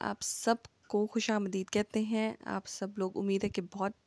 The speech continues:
बेहतरीन, सेहतमंद और तंदुरुस्त होंगे। तो आज की अपनी इस वीडियो में हम आपके साथ शेयर करने वाले हैं समोसा पार्सल्स। और ये समोसा पार्सल्स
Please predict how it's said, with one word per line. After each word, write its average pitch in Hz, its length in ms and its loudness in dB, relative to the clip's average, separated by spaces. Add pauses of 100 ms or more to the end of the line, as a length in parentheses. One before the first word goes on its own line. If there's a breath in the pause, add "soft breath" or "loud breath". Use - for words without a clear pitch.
(260)
बेहतरीन, 190 560 4
सेहतमंद 180 520 0
और 180 80 -4
तंदुरुस्त 180 500 0
होंगे। 220 300 6 (480 loud breath)
तो - 60 6
आज - 220 10
की 269 100 2
अपनी 247 180 0
इस 233 120 2
वीडियो 208 280 4
में 214 220 4
हम 226 300 4
आपके 220 220 4
साथ 196 120 0
शेयर 175 220 -2
करने 175 220 -4
वाले 175 220 -2
हैं 190 220 0
समोसा 214 540 4
पार्सल्स। - 640 2 (580 loud breath)
और 226 140 12
ये 226 220 8
समोसा 240 280 6
पार्सल्स 208 720 2